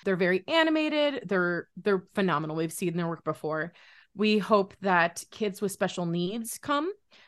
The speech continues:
Our makeup artist who designs the makeup,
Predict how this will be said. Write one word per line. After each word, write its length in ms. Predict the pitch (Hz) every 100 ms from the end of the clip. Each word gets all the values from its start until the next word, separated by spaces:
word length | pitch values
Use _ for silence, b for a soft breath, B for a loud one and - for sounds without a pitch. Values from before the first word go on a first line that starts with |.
| -
Our 160 | 190
makeup 360 | 185 185 190 226
artist 480 | 220 220 233 233 -
who 180 | - 185
designs 540 | 185 165 165 170 180
the 80 | -
makeup, 480 | 170 170 175 220